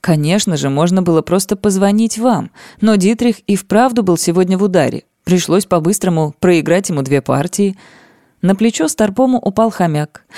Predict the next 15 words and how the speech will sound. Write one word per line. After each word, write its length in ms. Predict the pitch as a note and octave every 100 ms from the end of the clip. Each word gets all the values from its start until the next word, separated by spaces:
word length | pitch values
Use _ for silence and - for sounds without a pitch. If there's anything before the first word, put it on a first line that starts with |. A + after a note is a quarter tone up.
| -
Вцепившись 600 | - - A3+ A#3 - G#3+ -
лапками 520 | G3 G3 F3+ F3 D#3
в 100 | D3
погоны, 460 | D#3 D3+ F#3+ G3 C3
расставив 500 | C3+ - E3+ D#3 C#3+
для 180 | D3
равновесия 560 | D3 D3+ D#3+ D#3 - C3
крылья, 400 | - G#3+ A3 G#3+ - -
он 140 | - G#3+
стал 240 | - C#4
смотреть 440 | C4 A3 G3+ B3+ -
Старпому 480 | - F#3+ - A#3+
в 100 | A#3
правый 300 | - G#3 G3
глаз. 440 | F3 - - -